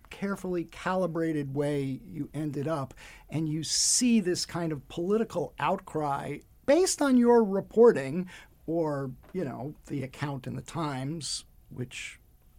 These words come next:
you acknowledge was flawed, but in any case, how do you feel about that? The fact that people are taking your reporting and trying to score political points. Kamala Harris today wrote a letter to Nadler demanding a beginning of an impeachment inquiry,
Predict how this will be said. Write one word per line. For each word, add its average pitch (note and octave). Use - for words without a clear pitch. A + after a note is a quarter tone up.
you C#3
acknowledge B2+
was A#2+
flawed, D3+
but -
in D3+
any E3+
case, B2+
how -
do E4+
you E4
feel -
about C#3+
that? C3+
The D3
fact F3
that E3
people A#3
are F3+
taking A3
your A3
reporting C3+
and C#3+
trying A#3
to G#3+
score G3+
political A3
points. D#3
Kamala E3
Harris F3
today E3+
wrote E3
a D#3+
letter D#3+
to D#3
Nadler D3
demanding D3
a C3+
beginning D3
of C#3+
an C#3
impeachment D3+
inquiry, C#3+